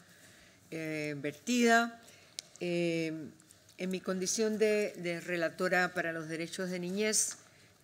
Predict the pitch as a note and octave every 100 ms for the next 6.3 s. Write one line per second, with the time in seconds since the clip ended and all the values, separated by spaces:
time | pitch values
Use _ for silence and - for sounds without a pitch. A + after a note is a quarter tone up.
0 | - E3 E3 D#3+ - D#3 D#3 D3 D#3+ D3+
1 | F3 F3 E3+ D#3+ E3+ E3+ E3+ D#3+ E3 -
2 | D#3 D3+ D3+ C#3+ - _ _ _ - D#3+
3 | D#3 D#3+ D#3+ E3 E3+ E3 D3+ D3+ F3 E3+
4 | F3 E3+ G#3 G#3 - - - - - -
5 | - D#3+ D#3+ D#3 D#3 - - D#3+ D#3+ D#3+
6 | - F#3+ F3+